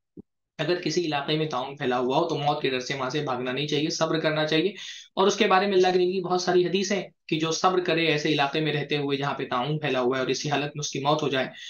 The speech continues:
तो वो क़यामत के दिन शुहदा के ज़ुमरे में उसका वो उठेगा, शुहद यानी शहीद होगा क़यामत के दिन, उसका मकाम शहीदों वाला होगा, अल्लाह ताला की तरफ से उसको, अ, श-, शहादत का अजर मिलेगा। लेकिन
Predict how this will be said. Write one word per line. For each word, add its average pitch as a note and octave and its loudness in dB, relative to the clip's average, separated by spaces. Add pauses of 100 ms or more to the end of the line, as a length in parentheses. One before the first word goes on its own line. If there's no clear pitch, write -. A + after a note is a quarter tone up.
(260)
तो E3 6
वो F3 6
क़यामत E3+ 4
के E3+ 2
दिन F#3 6
शुहदा D#3 6
के F#3 4
ज़ुमरे D#3 0
में D3 -2
उसका C3+ -4 (320)
वो C3 -2
उठेगा, A#2+ -4
शुहद C3+ -4
यानी D3 0
शहीद E3+ 2
होगा D3 2
क़यामत B2+ -2
के B2 -2
दिन, B2 0
उसका C3 -6
मकाम C3+ -2
शहीदों C#3+ 0
वाला B2+ 0
होगा, B2+ 0
अल्लाह C3 0
ताला C3 -2
की C3 -6
तरफ B2+ -2
से C#3 -6
उसको, F3+ 2 (440)
अ, B2 4
श-, C3 -2
शहादत D3 0
का D3+ 2
अजर C#3 0
मिलेगा। A2 -6 (760)
लेकिन A#3 6